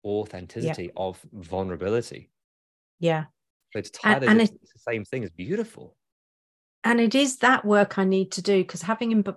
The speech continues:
Speaker 2: been involved in a few masterminds and things where it's all kind of ticks,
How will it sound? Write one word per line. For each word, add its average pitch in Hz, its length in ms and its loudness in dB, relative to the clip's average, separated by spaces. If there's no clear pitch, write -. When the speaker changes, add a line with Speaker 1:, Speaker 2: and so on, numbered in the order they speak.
Speaker 2:
been 202 140 6
involved 185 440 2
in 175 280 -2
a 185 40 -6
few 190 220 0
masterminds 175 680 2
and 147 100 -6
things 156 320 -4
where 170 160 6
it's - 160 0
all 175 140 2
kind 170 200 -2
of 156 140 -4
ticks, - 420 0